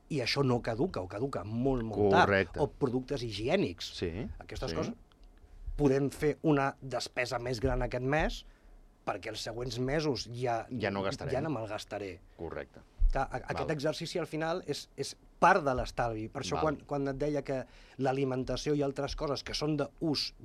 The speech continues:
Speaker 1: vital, que sí que fem servir, allà hi podem, ho podi-, hi podíem jugar i no amb el préstec del cotxe o amb la hipoteca,
Speaker 2: Exacte.
Speaker 1: que allò està marcat.
Speaker 2: Exacte. Però tot amb coco, eh, Aleix? Clar.
Speaker 1: Clar, és que és l'única manera.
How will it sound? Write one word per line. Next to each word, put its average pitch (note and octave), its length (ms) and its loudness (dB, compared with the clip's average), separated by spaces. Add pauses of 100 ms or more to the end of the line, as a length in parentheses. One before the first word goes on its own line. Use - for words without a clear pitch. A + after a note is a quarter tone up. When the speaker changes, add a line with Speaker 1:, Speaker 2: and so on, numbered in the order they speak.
Speaker 1:
vital, B2 400 -2
que G2 100 -12
sí A#2+ 120 -8
que C3 120 -6
fem C3+ 180 -2
servir, D3+ 560 0 (640)
allà C#3+ 200 2
hi C3+ 40 0
podem, B2+ 360 -2
ho C#3 80 -6
podi-, B2 240 -2
hi A#2+ 40 -8
podíem C#3 320 0
jugar C#3+ 300 2 (100)
i E3 100 0
no B2+ 200 2
amb D3 160 2
el B2 360 -2
préstec A#2+ 340 -8
del B2 500 -2
cotxe B2 280 -6
o D3+ 100 0
amb C3+ 80 0
la A#2+ 80 0
hipoteca, B2+ 320 -2
Speaker 2:
Exacte. C3 100 -4
Speaker 1:
que A2 60 -6
allò A2 100 -6
està - 220 -4
marcat. F#2 360 -10 (120)
Speaker 2:
Exacte. D#2+ 320 -10
Però A#2 160 2
tot D3+ 160 10
amb F3+ 160 6
coco, B2+ 360 8
eh, F#3 120 2
Aleix? G2+ 380 0
Clar. A#2 160 0 (280)
Speaker 1:
Clar, G3 160 0
és - 60 -6
que F3 100 0
és - 40 -4
l'única A3+ 220 2
manera. F3+ 380 4